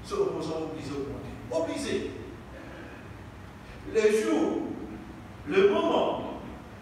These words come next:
l'heure, ki ou koumons mete an pratik di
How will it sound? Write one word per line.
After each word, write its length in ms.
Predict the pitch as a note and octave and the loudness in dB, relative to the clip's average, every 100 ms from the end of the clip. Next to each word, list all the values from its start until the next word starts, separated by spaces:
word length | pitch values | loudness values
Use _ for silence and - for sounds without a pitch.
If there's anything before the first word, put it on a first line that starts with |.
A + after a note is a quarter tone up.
| - B2+ | -10 -2
l'heure, 680 | - - - - - - - - - - - | 6 8 8 8 4 2 -2 -4 -8 -12 -10
ki 160 | A#3+ B3 | -8 -4
ou 200 | B3 - | -2 -2
koumons 460 | B3+ B3+ D4+ - - | -2 4 4 4 4
mete 220 | C4+ C4+ | 4 6
an 160 | B3 A#3+ | 6 6
pratik 520 | A#3+ A3+ A3+ A3+ - - | 6 6 4 2 0 0
di 160 | A#3+ | 0